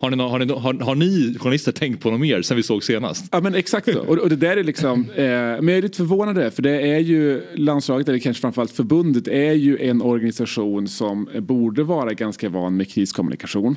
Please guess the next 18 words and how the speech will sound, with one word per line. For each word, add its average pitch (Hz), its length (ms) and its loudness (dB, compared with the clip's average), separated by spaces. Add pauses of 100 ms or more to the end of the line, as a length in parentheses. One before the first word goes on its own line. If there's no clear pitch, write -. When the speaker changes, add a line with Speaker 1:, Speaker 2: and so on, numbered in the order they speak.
Speaker 2:
men 123 280 0
som 117 340 0
gång 135 260 2
efter 139 240 -2
annan 104 280 -2
visar 117 400 0
att 123 140 -6
man 120 120 2
är 104 100 0
ganska 110 400 -2
oerfaren 123 680 0
vad 104 100 0
gäller 101 140 0
att 95 100 -4
jobba 139 300 0
med 131 200 2
just 95 260 -2
kriskommunikation. 95 840 -2